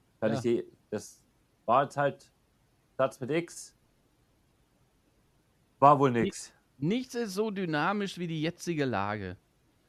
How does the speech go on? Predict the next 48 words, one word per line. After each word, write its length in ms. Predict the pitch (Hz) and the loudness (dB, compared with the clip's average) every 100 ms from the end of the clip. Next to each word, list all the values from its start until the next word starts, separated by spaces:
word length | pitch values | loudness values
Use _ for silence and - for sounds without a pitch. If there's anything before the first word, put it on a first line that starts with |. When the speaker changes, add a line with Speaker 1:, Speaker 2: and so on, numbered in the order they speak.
| _ _ _ - | _ _ _ -4
Speaker 1:
Ja, 260 | 165 - - _ _ _ _ | 0 0 -2 _ _ _ _
Speaker 2:
Ja. 200 | 151 143 | -4 -4
Speaker 1:
das 120 | 127 | -4
stimmt. 360 | - 127 110 - _ _ _ _ | -6 -6 -6 -8 _ _ _ _
Speaker 2:
Ich 140 | 139 | -14
kenn's, 420 | - 123 117 - - - | -4 -4 -4 -6 -16 -16
ich 120 | 117 | -2
Speaker 1:
Schatz, 60 | |
Speaker 2:
kenn's. 320 | - 160 95 - _ _ _ _ _ _ _ _ _ - | 0 0 -2 -18 _ _ _ _ _ _ _ _ _ -6
Speaker 1:
komm 100 | 151 | -6
mal 80 | |
bitte 220 | 147 139 127 | -6 -10 -12
kurz 220 | 113 - | -10 -8
her. 220 | 113 135 _ - - - _ _ _ | -8 -10 _ -10 -8 -8 _ _ _
Guck 100 | - | -4
mal, 100 | 165 | -2
du 80 | 151 | -2
hast 140 | 147 | -4
gerade 300 | - 139 170 | 2 4 4
eben 180 | 135 147 | 0 -4
gesagt, 540 | 135 123 135 156 - _ _ | -6 -4 -2 -4 -8 _ _
komm 80 | - | -16
mal 60 | 127 | -12
her. 140 | 175 - _ _ _ _ _ _ _ | -12 -14 _ _ _ _ _ _ _
Wir 80 | 127 | -8
sind 160 | 123 139 | -4 -4
nicht 140 | 127 | 0
live 280 | 117 120 120 | 4 4 2
oder 140 | 104 | -8
so, 280 | 95 101 98 - | -10 -10 -10 -8
wir 160 | 107 95 | -6 -4
machen 220 | 113 120 | -4 -4
eine 120 | 110 | -6
ganz 200 | 107 110 | -6 -6
normale 260 | 110 107 104 | -6 -6 -6
Aufnahme. 380 | 107 104 98 92 _ _ _ _ - | -8 -12 -16 -20 _ _ _ _ -2
Ähm, 280 | 107 107 - | 0 0 -4
schau 220 | - - 143 | -2 4 4
mal, 120 | 143 | 4
du 60 | |
hast 120 | 139 - | -2 0
gerade 260 | 147 170 | 0 0
gesagt 400 | 123 117 135 - | -4 -2 -2 -2
Spreadshirt 520 | _ - 143 160 120 | _ -2 -2 0 -4
oder 100 | 101 | -4
Speaker 2:
Hallo, 100 | 98 | -4
Speaker 1:
so. 120 | - 98 | -4 -4
Speaker 2:
Schatz. 280 | 95 - | -6 -8